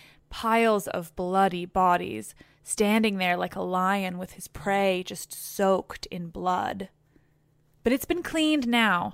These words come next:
she continues. "The bodies are all outside. The palace is clean, and at this very moment, Odysseus is cleansing it with a fumigating fire. He asked me to come get you.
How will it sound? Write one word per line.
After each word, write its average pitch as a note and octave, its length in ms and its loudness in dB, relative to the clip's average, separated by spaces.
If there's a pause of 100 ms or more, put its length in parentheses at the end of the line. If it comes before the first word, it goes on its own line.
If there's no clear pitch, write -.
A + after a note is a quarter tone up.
she - 180 -8
continues. F3 600 -6 (260)
"The A#3+ 100 4
bodies B3 400 6
are G3 140 2
all A#3+ 280 6
outside. F#3+ 720 -2
The G#3+ 80 -12
palace A#3+ 440 0
is G#3+ 120 -8
clean, A3+ 340 -2
and A3+ 80 -2
at A3+ 120 -4
this A3+ 160 -2
very B3 320 2
moment, B3+ 420 2
Odysseus C4 500 0
is A3+ 120 -8
cleansing C4 500 -4
it G3 100 -6
with G3 140 -6
a G#3 80 -6
fumigating A3+ 720 -2
fire. G3+ 640 -4 (760)
He C4+ 160 -2
asked C4 240 2
me C4 80 -2
to B3+ 80 -4
come C4 200 -6
get C4 260 0
you. G2+ 240 -6